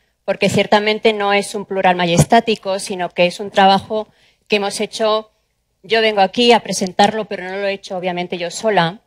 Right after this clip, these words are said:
es un trabajo que hemos hecho varios profesores de la Universidad Complutense, como es el profesor Cristóbal Fernández, que ha coordinado conmigo el trabajo y, y también el libro, eh, los profesores... Eh,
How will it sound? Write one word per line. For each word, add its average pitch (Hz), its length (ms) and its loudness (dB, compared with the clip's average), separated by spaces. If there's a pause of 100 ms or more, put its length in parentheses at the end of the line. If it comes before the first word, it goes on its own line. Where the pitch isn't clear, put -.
es 190 140 -8
un 196 80 -8
trabajo 190 360 0
que 190 60 -4
hemos 175 220 -8
hecho 196 380 -6 (600)
varios 202 380 2
profesores 214 720 0
de 190 80 0
la 170 60 -2
Universidad 165 480 -2
Complutense, 208 800 -2 (440)
como 185 260 -4
es 185 160 0
el 190 120 2
profesor 185 420 -6
Cristóbal 175 400 -2
Fernández, 214 640 0
que 185 220 2
ha 175 260 0 (400)
coordinado 185 520 0
conmigo 180 400 -4
el 170 100 -4
trabajo 214 760 2
y, 165 520 -6
y - 100 -14
también 160 320 -4
el 165 140 4
libro, 208 460 -2 (280)
eh, 180 200 6
los 180 160 -6
profesores... 202 840 0
Eh, 175 260 -2